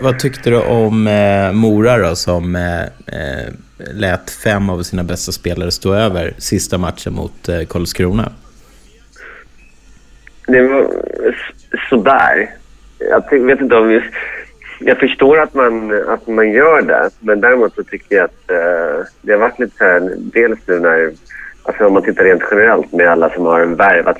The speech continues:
Speaker 2: spelare hit och dit, och sen så, ja, men att, och att folk kanske ställer över spelare i sista matchen. Jag tycker att på något sätt så blir det att, jag tycker klubbarna är lite osportsliga mot varandra nästan.
Speaker 1: Ja, ja.
Speaker 2: Det är inte, det blir ju inte på samma,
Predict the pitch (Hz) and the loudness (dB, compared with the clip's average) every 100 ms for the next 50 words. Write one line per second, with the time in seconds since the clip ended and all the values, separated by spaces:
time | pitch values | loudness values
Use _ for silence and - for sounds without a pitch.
0 | - 95 87 87 90 85 87 - 92 90 | -2 2 4 4 4 2 0 -4 -2 2
1 | 92 87 - - 95 90 - 101 90 87 | 2 0 -10 -2 0 0 2 4 4 2
2 | - - - - - - - - - - | -2 -16 -18 -10 -8 -6 -6 -4 0 2
3 | 110 110 - 113 107 - 107 - 101 92 | 4 2 2 2 2 2 0 0 -2 -4
4 | - 98 95 95 92 87 87 - - - | -4 0 4 4 4 2 -2 -10 -20 -20
5 | - - 113 101 92 92 101 90 98 98 | -20 -4 2 4 4 2 0 -2 0 0
6 | 95 104 95 113 107 110 - - - 113 | 0 0 0 2 0 0 -2 -6 0 2
7 | 127 - - 90 110 120 110 92 101 - | 2 0 0 2 4 6 4 2 0 -2
8 | - - 131 - 139 117 123 123 127 101 | 0 0 -2 0 2 4 2 4 2 0
9 | - 139 - 139 95 92 98 123 143 117 | 0 0 2 0 2 2 2 2 2 0
10 | 67 71 - 71 - - - - - - | -2 -4 -8 -12 -12 -16 -12 -10 -10 -16
11 | - - - - - - - - - - | -20 -20 -20 -20 -20 -20 -20 -20 -20 -20
12 | - - - - - 120 156 117 123 127 | -20 -20 -4 0 2 2 4 4 4 4
13 | 113 117 139 143 147 131 127 120 123 - | 2 4 4 4 4 4 2 2 -2 0
14 | 117 | 0